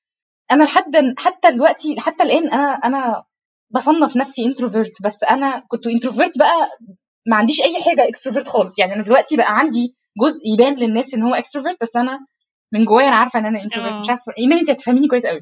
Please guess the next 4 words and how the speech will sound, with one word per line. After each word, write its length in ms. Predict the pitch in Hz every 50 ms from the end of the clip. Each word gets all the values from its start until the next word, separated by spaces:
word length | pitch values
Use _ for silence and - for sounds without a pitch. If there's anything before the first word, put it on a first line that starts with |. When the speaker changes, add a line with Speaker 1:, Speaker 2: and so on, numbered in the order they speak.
| _ _ -
Speaker 2:
آه. 300 | 233 233 240 233 233 - 285 - - - - - - - 311 302 - 320 339 - -
Speaker 1:
<laughs> 300 | 311 277 294 - - 311 - _ - 494 494 466 415 - - - 285 - _ _ _ - -
فالموضوع 500 | 220 208 208 220 214 214 208 196 285 381 415 339
نقلة 340 | 277 339 - - 302 285